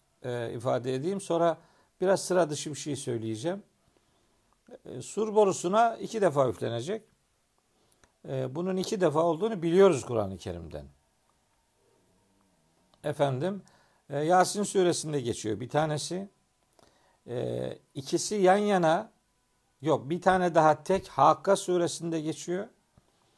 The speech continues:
Bir tane, e, Nazihat suresinde geçiyor. Bu, e, bu büyük sarsıntı anlamında. Sur borusuna üflenme anlamında da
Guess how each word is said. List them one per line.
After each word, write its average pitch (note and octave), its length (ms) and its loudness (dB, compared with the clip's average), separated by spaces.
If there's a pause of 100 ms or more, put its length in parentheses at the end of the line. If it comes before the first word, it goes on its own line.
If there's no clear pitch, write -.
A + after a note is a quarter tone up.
(360)
Bir C#3+ 280 -10
tane, F#3+ 600 4 (680)
e, C#3+ 320 0
Nazihat E3 520 6
suresinde F#3 560 0
geçiyor. F#3 500 0 (3250)
Bu, D3 380 -10
e, C3+ 340 -2
bu C#3 180 -4
büyük D#3 220 2
sarsıntı A2+ 720 2
anlamında. G2+ 720 -4 (600)
Sur E3+ 360 -2
borusuna C3+ 500 2
üflenme C3 440 -2
anlamında B2 600 -2
da A#2 260 2